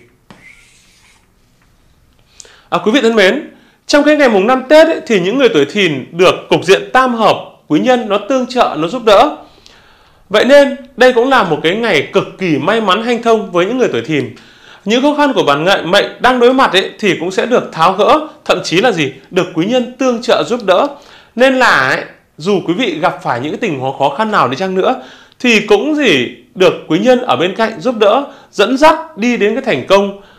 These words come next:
Và trong thời gian này ấy, những người tuổi Thìn cũng sẽ được gì, quý nhân giới thiệu cho những cái cơ hội làm ăn vô cùng là quý giá. Vì thế, những người tuổi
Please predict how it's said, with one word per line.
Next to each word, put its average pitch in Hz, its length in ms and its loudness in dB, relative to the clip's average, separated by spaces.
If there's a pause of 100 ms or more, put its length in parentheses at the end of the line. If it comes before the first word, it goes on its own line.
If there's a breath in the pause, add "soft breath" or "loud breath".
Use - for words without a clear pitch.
(160 loud breath)
Và 165 520 0 (560)
trong 269 120 0
thời 240 120 2
gian 240 180 2
này 220 160 2
ấy, 127 180 -2 (440 soft breath)
những 240 160 -2
người 302 140 4
tuổi 147 100 2
Thìn 180 260 0
cũng 170 120 -6
sẽ 247 200 -4
được 233 440 -4 (100)
gì, 139 220 -6
quý 151 120 0
nhân 214 280 -2
giới 180 180 0
thiệu 254 220 -2
cho 220 160 -2
những 202 140 -4
cái 240 200 -8
cơ 240 140 4
hội 202 160 4
làm 143 180 0
ăn 202 260 -2 (220)
vô 214 220 0
cùng 175 160 -2
là 127 180 -2
quý 143 120 0
giá. 156 280 -2 (1300 loud breath)
Vì 214 140 2
thế, 202 380 2 (120)
những 254 160 -2
người 269 160 4
tuổi 147 120 2